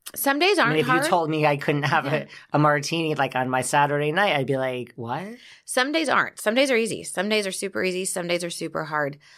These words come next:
Speaker 1: Um, I go out a lot. I go to Coachella. I go to, you know, drag shows. I'm out a lot. And a lot of people think, "Wow, that must be so hard." It's the out is not the hard for me. For me, um, I'm triggered in the quiet moments at home alone,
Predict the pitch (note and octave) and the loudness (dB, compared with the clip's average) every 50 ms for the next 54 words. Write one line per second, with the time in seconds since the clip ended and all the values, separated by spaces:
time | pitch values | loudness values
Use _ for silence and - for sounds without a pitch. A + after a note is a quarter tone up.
0 | - - - - - - _ - D#3 D#3 D3+ D3+ C#3+ D3 D3 - G3 A3 A#3+ A#3+ | -20 -20 -20 -20 -20 -20 _ -2 0 2 2 2 0 -2 -2 -2 -2 0 -2 -6
1 | - - _ - E3+ F3 - - - B2+ C3 A2 C2 - - - - - - - | -8 -6 _ 0 0 0 -2 -4 -8 -6 -4 -4 -4 -4 -6 -8 -14 -16 -4 0
2 | D3+ F#3 G3 F3 F#3+ F3 - A#3 A#3 G#3 E3 D3 C3+ C3 C3 E3 D#3 F3 E3 E3 | 2 2 2 2 0 -2 0 0 2 2 2 0 -4 -4 -2 -2 -2 -2 -2 -6
3 | _ _ _ _ - F3+ D#3+ D3 D#3+ E3 D3+ A3+ B3 A#3+ A3+ G3+ - - D#3 C3+ | _ _ _ _ -12 -6 -4 -4 -4 -2 0 0 2 2 2 0 -2 -4 -4 -4
4 | C#3 - _ _ - F3 A3 B3 - - F3+ F#3 F3 D3 B2+ C3 C3 A#2 G#2+ D#2 | -6 -8 _ _ 0 0 0 0 -2 -6 -6 -6 -6 -6 -8 -6 -4 -2 -2 -2
5 | - - E3 E3 E3 E3 E3+ E3+ - E3 E3 D#3+ D3+ D3+ D#3+ D3 D3 E3+ E3+ F3+ | -4 -4 -4 -2 -2 0 -2 -2 -4 -8 -10 -10 -8 -8 -10 -10 -4 0 2 2
6 | G3 F3+ E3 D#3+ E3+ - - D#3+ - - D#3 C#3+ E3+ D#3+ B2+ - - _ _ _ | 2 2 0 -4 -8 -10 -10 -10 -8 -6 -6 -2 0 0 -2 -2 -4 _ _ _
7 | - - - _ _ _ _ _ _ _ _ - G3+ G3 - - G3+ F3 - F3+ | -20 -20 -20 _ _ _ _ _ _ _ _ -2 -2 -2 -2 -4 -6 -4 -2 -2
8 | G#3 A3+ G#3 - F3 D3+ - E3 D3+ C#3+ D#3 D3 D3 C#3 C#3+ D3 - - A#2+ D#2+ | -2 -2 -4 -6 -12 -12 -10 -8 -8 -6 -6 -4 -4 -4 -4 -6 -10 -12 -10 -10
9 | C2+ - - - _ - F3 E3 E3+ F3 F3+ F#3 F#3+ F#3 F#3 F3 - _ _ - | -10 -12 -14 -18 _ -12 -10 -8 -8 -6 -6 -4 -4 -4 -4 -6 -8 _ _ -10
10 | E3+ D#3 D3+ D3 - - - - E3 E3 - - - E3+ E3 D#3+ D3+ D#3 D3+ - | -10 -8 -8 -8 -8 -6 -6 -6 -6 -6 -6 -8 -6 -4 -4 -6 -6 -10 -14 -10
11 | - E3 D#3+ D#3 - - - _ - - - - - - - - - - - - | -8 -6 -6 -6 -6 -8 -10 _ -14 -14 -12 -14 -16 -18 -18 -16 -16 -14 -14 -16
12 | - - _ _ _ _ _ _ _ _ _ _ _ _ _ _ _ _ _ - | -18 -20 _ _ _ _ _ _ _ _ _ _ _ _ _ _ _ _ _ -8
13 | D3 D3 D3 D#3 D3+ D3 D3 C#3+ C#3+ C3+ B2 - - - - - - | -6 -6 -6 -8 -8 -8 -8 -8 -6 -6 -6 -8 -8 -10 -14 -18 -20